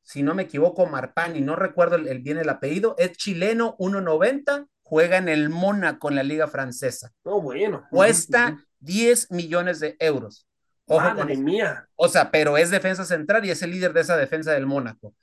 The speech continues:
Speaker 1: Leo Ortiz, uno ochenta y cinco metros, brasileño, y juega en el, el Red Bull, eh, Braga-
Speaker 2: Ese lo cono-, ese lo conoce Jardine, ¿eh?
Speaker 1: Bragantí, que exactamente, lo conoce su auxiliar,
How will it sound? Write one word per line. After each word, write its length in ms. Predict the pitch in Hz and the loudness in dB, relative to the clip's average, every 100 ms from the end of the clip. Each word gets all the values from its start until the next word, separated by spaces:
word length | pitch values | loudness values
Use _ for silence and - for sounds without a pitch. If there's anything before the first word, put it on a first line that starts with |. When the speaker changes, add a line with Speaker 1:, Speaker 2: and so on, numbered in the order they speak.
| _ _ - | _ _ -4
Speaker 1:
Leo 520 | 160 202 262 294 269 | 4 10 12 10 8
Ortiz, 680 | 202 175 147 240 208 - - | 4 0 0 -4 -4 -6 -10
uno 220 | 180 226 | -2 0
ochenta 320 | 240 202 185 165 | 0 -2 -2 -2
y 60 | |
cinco 340 | 151 233 233 214 | -2 -4 0 0
metros, 360 | 240 247 247 | 0 0 -2
brasileño, 840 | 190 170 - 170 160 233 294 330 320 | 0 -2 -2 -8 -2 -2 0 -4 -6
y 120 | 185 151 | -8 -6
juega 460 | 185 196 220 220 | -4 0 2 0
en 220 | - 170 165 | 0 -2 0
el, 220 | 160 160 | -4 -4
el 200 | 147 143 | -4 -2
Red 240 | 156 202 165 | 0 0 0
Bull, 320 | 196 233 247 - | 0 -2 -2 -2
eh, 460 | 156 147 143 143 | 0 2 0 -4
Braga- 200 | 135 196 | 0 4
Speaker 2:
Ese 120 | 226 254 | 6 6
lo 120 | 240 | 6
cono-, 240 | 226 254 | 6 4
ese 220 | 220 202 269 | 4 2 2
lo 140 | 262 | 4
conoce 320 | 247 240 262 | 4 2 2
Jardine, 520 | 240 208 196 202 175 | 0 0 0 2 0
¿eh? 40 | 208 | 0
Speaker 1:
Bragantí, 640 | 147 160 156 175 196 185 147 | 0 2 2 2 0 -4 -6
que 120 | 180 | -2
exactamente, 800 | 147 143 175 165 - 170 165 160 | -2 0 0 0 0 0 0 2
lo 160 | 165 | 4
conoce 340 | 165 165 196 233 | 4 -2 -2 -2
su 120 | - | -2
auxiliar, 520 | 175 - 156 208 135 | -4 -6 -4 -2 -2